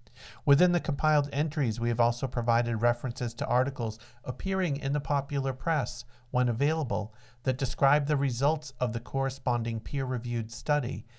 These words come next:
and place them in context with the results of other studies. For this purpose, we sought out articles that included comments by principal investigators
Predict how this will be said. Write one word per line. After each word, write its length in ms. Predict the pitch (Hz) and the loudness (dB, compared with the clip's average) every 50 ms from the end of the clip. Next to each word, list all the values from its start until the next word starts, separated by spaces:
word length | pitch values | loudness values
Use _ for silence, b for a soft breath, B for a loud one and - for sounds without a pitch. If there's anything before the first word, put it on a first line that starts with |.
| b b b | b b b
and 140 | 135 123 - | -4 -4 0
place 240 | - 147 151 143 - | 0 2 2 0 0
them 180 | - 139 123 | 0 0 2
in 140 | 123 117 117 | 2 0 0
context 760 | - - 131 135 147 147 147 - - 101 98 - - - - | -2 -2 -2 0 0 0 0 0 -2 -2 -2 -4 -8 -10 -8
with 140 | 123 120 120 | -4 -4 -2
the 60 | 127 | -2
results 500 | 113 117 113 117 139 139 135 131 - - | -2 -2 -2 0 0 -2 -2 -2 -6 -8
of 140 | 120 110 - - 143 | -8 -8 -6 -2 -2
other 240 | 147 143 139 120 | -2 0 0 -2
studies. 720 | 110 - - - 92 90 87 127 117 107 - - - - - - - - - - - - B B B B B B | -4 -6 -8 -8 -6 -6 -6 -6 -8 -10 -10 -12 -18 -18 -20 -20 -20 -20 -20 -20 -20 -20 B B B B B B
For 240 | - - 156 151 | 0 4 4 4
this 200 | 139 156 147 - | 6 4 2 0
purpose, 540 | - - - 156 156 156 135 117 110 - - | -2 -2 -2 -2 0 0 -2 -4 -4 -4 -4
we 80 | 135 123 | -2 -2
sought 260 | - - 139 131 131 | 0 2 2 4 4
out 200 | 131 127 127 - | 4 4 4 4
articles 500 | 123 120 123 131 135 - 127 117 113 - | 4 4 4 4 2 -2 -2 -2 -2 -2
that 100 | 127 113 | -4 -2
included 460 | 120 113 - - 147 143 135 123 - | -2 -4 -2 -2 0 0 0 -2 -4
comments 500 | - - 131 139 151 160 151 123 123 - | -6 -4 -2 -2 0 0 0 -2 -2 -2
by 140 | - - 120 | -2 -2 -2
principal 540 | 110 - - 151 147 - 151 - 139 - - | 0 0 -2 -2 -2 -2 -4 -6 -6 -6 -4
investigators 920 | 117 117 113 113 - 160 151 - - 147 139 135 123 110 107 104 101 - | -2 -2 -2 0 0 -2 -2 -2 -6 -6 -2 -2 0 0 0 -2 -4 -6